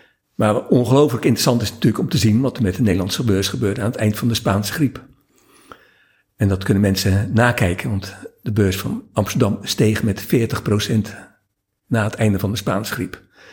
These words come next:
Dus het werd alleen niet buiten gefeest, het werd ook, eh, op de beurs gefeest.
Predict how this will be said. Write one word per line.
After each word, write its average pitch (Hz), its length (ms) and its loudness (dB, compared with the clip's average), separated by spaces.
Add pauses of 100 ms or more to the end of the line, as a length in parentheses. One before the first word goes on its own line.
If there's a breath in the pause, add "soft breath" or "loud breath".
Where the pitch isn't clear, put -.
(540 loud breath)
Dus 107 100 -4
het - 100 0
werd 107 140 0
alleen 107 180 4
niet 104 320 0
buiten 117 380 2
gefeest, - 440 -2
het 180 80 -10
werd 104 160 -4
ook, 98 260 -4
eh, 127 100 -4 (180)
op - 140 -10
de 127 80 2
beurs 113 320 2
gefeest. - 640 -6